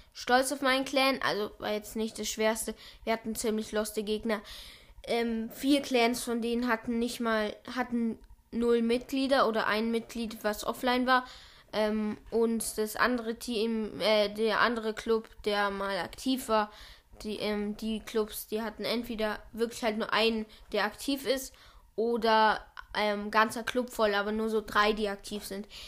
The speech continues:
Jedenfalls, ähm, es, ähm, hat wirklich,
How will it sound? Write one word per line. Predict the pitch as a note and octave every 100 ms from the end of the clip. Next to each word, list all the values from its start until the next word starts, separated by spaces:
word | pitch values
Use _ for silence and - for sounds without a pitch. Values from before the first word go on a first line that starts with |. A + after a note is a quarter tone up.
| - -
Jedenfalls, | C4 C#4+ C#4 C4+ B3+ B3+ - -
ähm, | G#3 G#3 G#3+ G#3 G#3 - - - - - - -
es, | - A#3+ - - - - -
ähm, | G3 G#3 G#3+ A3+
hat | A#3 -
wirklich, | A#3 B3+ A3+ G#3+